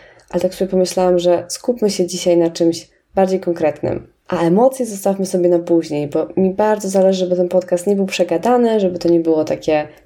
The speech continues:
pitu-pitu, żeby nie powiedzieć gorzej, ale po prostu konkret, z którym od razu możecie wyjść. Chociaż nie jest to dla mnie proste, to od razu mówię, bo jednak mam tendencję do takiego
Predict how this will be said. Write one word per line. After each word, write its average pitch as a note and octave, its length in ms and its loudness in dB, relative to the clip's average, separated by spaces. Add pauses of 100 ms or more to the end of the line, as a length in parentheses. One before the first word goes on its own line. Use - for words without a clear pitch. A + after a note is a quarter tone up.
(100)
pitu-pitu, F3 800 2 (200)
żeby F3+ 180 0
nie E3+ 100 4
powiedzieć E3+ 400 2
gorzej, E3+ 520 4 (280)
ale E3 180 2
po E3+ 80 0
prostu E3+ 300 -6
konkret, F3 560 0
z - 100 -16
którym F3 240 0
od F3 100 -2
razu F3 220 4
możecie E3 400 0
wyjść. - 400 -4
Chociaż C4+ 280 0
nie C4 80 6
jest C4 120 4
to B3+ 60 -2
dla G#3+ 120 -2
mnie G#3 120 0
proste, - 360 -4
to F#3+ 120 0
od G3 60 2
razu F3+ 280 2
mówię, G3 320 2 (360)
bo F3+ 60 2
jednak F3+ 240 2
mam F#3+ 140 2
tendencję E3 460 0
do D#3 100 -6
takiego D3+ 480 -6